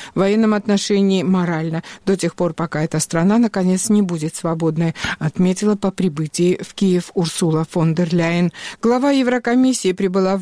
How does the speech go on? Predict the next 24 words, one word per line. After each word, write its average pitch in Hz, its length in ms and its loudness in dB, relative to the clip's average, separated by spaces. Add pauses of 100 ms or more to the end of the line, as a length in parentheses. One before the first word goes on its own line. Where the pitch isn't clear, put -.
в 214 60 0
украинскую 214 720 0
столицу 220 540 0
из 190 180 -2
Польши 196 440 0
на 185 160 2
поезде 190 600 0
вместе 202 400 2
с - 60 -6
премьер-министром 175 920 0
Италии 160 360 -2
Джорджо 170 480 0
Мелони, 240 560 2 (180)
главой 190 380 2
правительства 175 580 -2
Канады 165 400 0
Джастином 165 640 0
Трюдо 196 380 2
и 226 160 -2
бельгийским 196 680 -2
премьером 170 580 0
Александром 156 800 -2
Де 165 260 -2
Кро. 147 280 -4